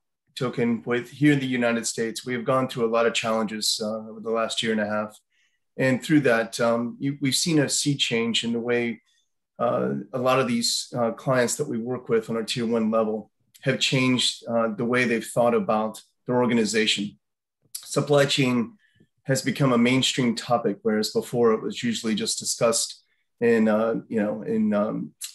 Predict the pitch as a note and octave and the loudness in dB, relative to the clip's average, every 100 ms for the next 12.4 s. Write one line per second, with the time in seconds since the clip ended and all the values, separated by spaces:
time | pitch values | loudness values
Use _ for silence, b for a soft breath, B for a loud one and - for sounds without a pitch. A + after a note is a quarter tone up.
0 | - A#2 - - G#2 - _ _ - - | -6 -4 -4 -6 -10 -14 _ _ -18 -2
1 | C#3 C3+ A2 A#2 B2 A#2+ A2+ A2+ G#2+ G#2 | 0 0 -2 2 4 4 2 2 2 0
2 | b b b - A2 A2 A2 A2+ A#2+ - | b b b -4 0 0 0 0 -2 -2
3 | - D3 C#3 - B2 A#2 A#2 A#2 A2+ G#2+ | 0 0 0 0 2 4 4 2 -2 -4
4 | G2+ - - A2+ A2+ B2 A#2 A2 A#2+ A2+ | -6 -14 -6 -4 -2 0 0 0 0 0
5 | - A2+ G#2+ A2 G2+ - B2+ A2 - A#2+ | 0 -2 -6 -10 -10 -8 -2 0 2 0
6 | A#2 A2+ A2 A2 - A#2 A2+ - A2+ G#2+ | 2 0 2 0 -2 -2 -2 -2 -6 -4
7 | - B2+ - G2+ A2 G#2+ G#2 G#2+ G#2+ b | -2 -2 -2 -6 -2 -2 -2 -4 -4 b
8 | b b b b - A2 D3+ D3 B2+ - | b b b b -2 4 6 6 2 2
9 | C3+ C3 A2+ - - B2+ A#2+ C#3+ D3 D3 | 0 0 -2 -10 -4 -2 2 4 6 4
10 | C#3 - C#3+ B2+ B2 G2+ B2+ A#2+ A#2+ - | 2 0 0 4 4 2 2 2 2 -2
11 | - - A#2+ A#2 A#2+ A#2+ - A#2 - B2+ | -6 -4 -2 0 0 0 -2 -4 -2 0
12 | A#2+ A#2 A#2 A2 | 4 4 4 2